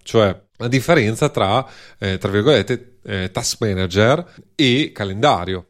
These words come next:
perché anche qui, eh, è importante differenziare, cioè creare l'attività, la, la scaletta di questa puntata è differente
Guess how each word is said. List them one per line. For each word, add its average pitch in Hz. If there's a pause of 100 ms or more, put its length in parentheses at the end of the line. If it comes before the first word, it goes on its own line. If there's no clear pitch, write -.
perché 143
anche 113
qui, 123
eh, 98
è 123
importante 127
differenziare, 92
cioè 98
creare 135
l'attività, 120
la, 98
la 98
scaletta 117
di 117
questa 104
puntata 104 (420)
è 123
differente 120